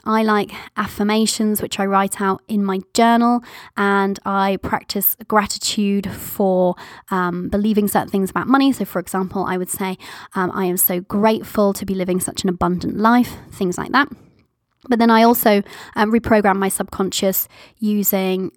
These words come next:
guided meditation. I find that personally really effective, and so many of my clients have been using my template for that, which, oh, by the way, you can get inside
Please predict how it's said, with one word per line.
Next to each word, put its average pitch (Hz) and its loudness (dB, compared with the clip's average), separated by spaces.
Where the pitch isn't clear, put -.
guided 202 -2
meditation. 196 -4
I 196 -2
find 196 0
that - -4
personally 196 0
really 196 0
effective, - -4
and 185 -2
so - 2
many 196 4
of 180 0
my 175 -2
clients 202 0
have 185 -6
been 180 -2
using 175 -2
my 180 -6
template 247 2
for - -18
that, - -2
which, - -4
oh, 208 0
by 202 0
the 196 -4
way, 170 0
you 180 -4
can 214 -2
get 214 0
inside 208 0